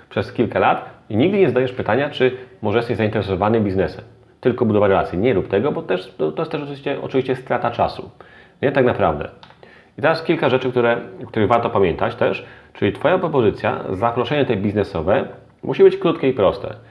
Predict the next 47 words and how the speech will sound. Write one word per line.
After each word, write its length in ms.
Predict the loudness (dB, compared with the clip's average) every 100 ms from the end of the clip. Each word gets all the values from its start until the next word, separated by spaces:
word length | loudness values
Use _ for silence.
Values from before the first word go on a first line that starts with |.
| _
Nie 100 | -4
wysyłaj 300 | -2 2 2
takich 220 | 0 -2 2
wielkich 340 | 2 4 2
regułek 420 | 2 6 4 4
na, 160 | 2 2
nie 120 | 4
wiem, 220 | 2 0 -6 -16 -2
pięćdziesiąt 280 | 0 0 0
stron 200 | 0 0
A 80 | -4
cztery. 420 | 0 2 4 2 -2 -16 -8
Jak 100 | -2
dostajesz 360 | -2 2 2 2
na 60 | -2
przykład 240 | -4 -6
na 60 | -4
Facebooku 260 | -2 -2
jakąś 320 | 0 0 -2 -6 -20 _
wielką 400 | 2 2 4 2
regułkę, 380 | 2 4 2 2
to 60 | 0
i 20 |
tak 100 | 2
jej 100 | 2
nie 60 |
czytasz, 280 | 0 -6 -4
nie? 180 | -2 -2 -6 -18 _
Taka 200 | -10 -2
wielka 240 | 0 2 2
regułka, 300 | 0 0 -2
kopiówka, 380 | -4 -2 -2 -2
i 60 |
tak 120 | 0
jej 100 | 0
nie 80 | -2
czytasz. 280 | -2 -4 -2
Dlatego 380 | 0 2 2 0 -10 -20 -20 _ _ -2
ta 160 | 0
propozycja, 580 | 0 0 4 4 2 -2
te 120 | -4
takie 240 | -4 0 2
zapytanie 760 | 2 2 0 0 2 2 0
o 80 | -2
możliwość 380 | 0 4 4 2
prezentacji 400 | -2 -2 -2 -2
biznesowej, 440 | -4 -2 -2 -2